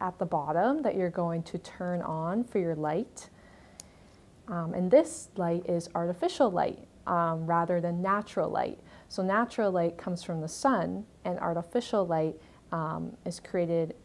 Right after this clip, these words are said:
through, like, either electricity or batteries, such as this one, um, and things like light bulbs or flashlights. So now we're gonna put our light on top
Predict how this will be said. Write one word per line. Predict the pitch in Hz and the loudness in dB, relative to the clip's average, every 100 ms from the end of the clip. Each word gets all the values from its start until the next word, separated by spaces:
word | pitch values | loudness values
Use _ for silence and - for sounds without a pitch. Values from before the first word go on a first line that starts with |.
| - - - | -20 -20 -10
through, | 180 160 | -4 0
like, | 156 151 - | 0 -2 -4
either | 175 165 | -4 -4
electricity | 156 151 - 233 247 220 214 214 | -4 -6 -4 -2 2 2 4 4
or | 165 | 2
batteries, | 151 - 196 202 202 202 202 | 0 6 8 8 6 2 0
such | 180 180 | -4 -2
as | 175 | -2
this | 196 190 - | -2 -2 -2
one, | 190 190 180 - - - - | 0 0 -4 -16 -20 -12 0
um, | 180 165 160 - | 2 2 0 -2
and | 185 180 | -4 0
things | 185 180 175 | 0 0 -2
like | 156 180 | -4 2
light | 226 226 | 0 2
bulbs | 208 196 190 190 - - | 2 2 2 -2 -14 -2
or | 175 170 165 | 2 2 0
flashlights. | 160 160 165 - - - - - - - - - - - - | 0 0 0 -2 -4 -4 -4 -14 -14 -18 -20 -20 -20 -20 -18
So | - | -4
now | 190 180 | 0 0
we're | 180 _ _ _ | -2 _ _ _
gonna | 247 277 | 4 4
put | - - - - | 4 -18 -20 -8
our | 190 185 | -2 0
light | 180 175 175 | 2 2 2
on | 180 175 | 0 -2
top | - 302 359 370 | -2 6 6 6